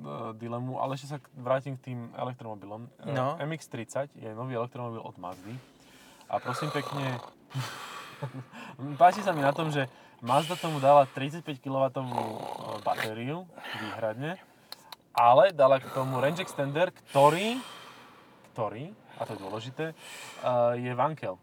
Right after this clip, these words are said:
Speaker 1: No a už si hore.
Speaker 2: A je aspoň externý? Že reálne ho vyťahneš a môžeš s ním nabíjať chatu?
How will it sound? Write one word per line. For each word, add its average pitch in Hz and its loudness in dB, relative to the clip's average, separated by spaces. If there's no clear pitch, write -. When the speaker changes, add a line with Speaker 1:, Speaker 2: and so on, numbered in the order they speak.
Speaker 1:
No 131 -8
a 220 6
už 160 2
si - -8
hore. 107 -8
Speaker 2:
A 139 6
je 143 6
aspoň 143 6
externý? 170 -2
Že 127 -4
reálne 135 8
ho 113 -4
vyťahneš 131 0
a 127 0
môžeš 123 -4
s - -16
ním 131 -10
nabíjať 127 -2
chatu? 120 -4